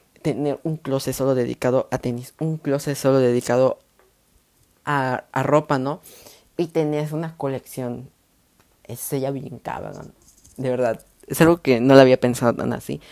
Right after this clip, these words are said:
Sí me gusta tener varios tipos de ropa y todo eso, pero luego cuando te pones a imaginar de tener ciertas colecciones que a veces sacan algunos diseñadores o ciertas marcas que son un poco limitadas, pues me gustaría tenerlas, de hecho.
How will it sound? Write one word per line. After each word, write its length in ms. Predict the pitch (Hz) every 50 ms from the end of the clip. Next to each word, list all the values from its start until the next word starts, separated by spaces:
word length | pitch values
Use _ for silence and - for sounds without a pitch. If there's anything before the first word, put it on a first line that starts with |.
| - - -
Sí 180 | - - 156 165
me 120 | 190 190
gusta 180 | 160 165 170 160
tener 340 | 160 139 139 139 135 135 - - _ _ _ - 131
varios 240 | 131 131 131 131 127
tipos 200 | - 123 - 131
de 80 | 131 123
ropa 180 | 123 123 -
y 40 | 120
todo 180 | - 127 123 127
eso, 260 | 139 - 131 - -
pero 140 | - 147 139 135
luego 360 | 143 147 156 151 - - - _
cuando 180 | - 151 143 -
te 100 | - 131
pones 260 | - 139 160 175 170
a 40 | 170
imaginar 500 | 147 127 127 127 123 120 120 120 120 -
de 180 | - 131 127 120
tener 400 | - 127 123 131 131 123 - -
ciertas 380 | - 135 131 127 139 135 - -
colecciones 600 | - 131 123 - - - - 127 127 127 127 -
que 80 | 131
a 40 | 123
veces 200 | 127 123 - -
sacan 440 | - 127 127 - - 131 127 127 - - - - - - -
algunos 380 | - 143 151 147 151 156 156 135
diseñadores 680 | 143 135 - 135 135 131 123 127 131 127 131 - -
o 80 | 120 117
ciertas 380 | - 131 - - 147 147 -
marcas 400 | 165 151 147 - - 139 139 -
que 120 | - 127 -
son 300 | - - 127 127 127 127
un 100 | 131 127
poco 200 | - - - 139
limitadas, 600 | 139 151 156 156 147 139 135 135 135 131 - - _ _ _ _ _ _ - -
pues 300 | - 139 127 117 - -
me 100 | - 143
gustaría 320 | 135 135 - 143 127 - -
tenerlas, 520 | - 147 151 160 180 208 190 143 151 -
de 80 | 143 131
hecho. 260 | 131 - - 123